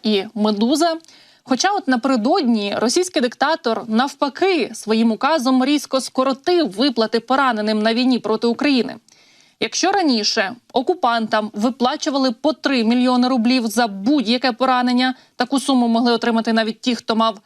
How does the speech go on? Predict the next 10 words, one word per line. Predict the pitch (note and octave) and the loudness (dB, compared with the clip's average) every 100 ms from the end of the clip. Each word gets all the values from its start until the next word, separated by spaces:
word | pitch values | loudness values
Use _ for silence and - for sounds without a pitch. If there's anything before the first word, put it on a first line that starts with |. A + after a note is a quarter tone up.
| _ | _
легкі | B3+ C4+ - G#3 | -2 -2 -2 -2
осколкові | G3+ G#3+ C4+ C4+ C4+ C4 | -2 -2 -4 -2 0 0
поранення, | C4+ C4+ B3+ B3+ B3+ B3 _ _ _ | 0 0 2 2 0 -2 _ _ _
то | - - | -4 -2
тепер, | B3+ - C4+ D#4+ - | -2 0 0 0 -2
і | A#3 | -4
згідно | G#3 G#3+ A#3 G#3+ G#3+ | 0 0 0 0 0
з | |
новим | G#3 A#3+ G3+ F#3 | 0 0 -2 -2
указом, | F#3+ D#4+ C#4 D4 | 0 -2 0 -2